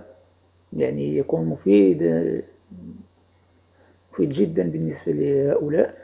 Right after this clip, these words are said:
يعني، يمكنك حتى تصميم لعبة كاملة من خلال هذا البرنامج، يعني، كما تلاحظون يشتغل بالأبعاد الثلاث أو ثلاثي الأبعاد، تقنية ثري دي. يعني، هنا، يعني، يمكنك صنع، يعني،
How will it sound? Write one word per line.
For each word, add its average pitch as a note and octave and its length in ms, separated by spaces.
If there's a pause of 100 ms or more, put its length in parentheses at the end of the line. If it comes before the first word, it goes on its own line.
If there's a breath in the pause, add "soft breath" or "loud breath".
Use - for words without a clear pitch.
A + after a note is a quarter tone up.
(580 loud breath)
يعني، A#3+ 180
يمكنك G#3+ 380
حتى G3+ 360
تصميم F3 440
لعبة D3 200
كاملة F3+ 420
من C#3+ 80
خلال D3 300
هذا C3+ 140
البرنامج، C#3 580 (680)
يعني، F#3 160
كما D#3 220
تلاحظون D#3+ 540
يشتغل D3 460
بالأبعاد C3+ 440
الثلاث - 480
أو D3+ 100
ثلاثي - 320
الأبعاد، C3 360
تقنية C#3+ 400 (100)
ثري E3 200
دي. F3 320 (3000 soft breath)
يعني، D#3 340
هنا، C#3+ 440
يعني، - 340
يمكنك G#3 500
صنع، C#3+ 420
يعني، D#3+ 680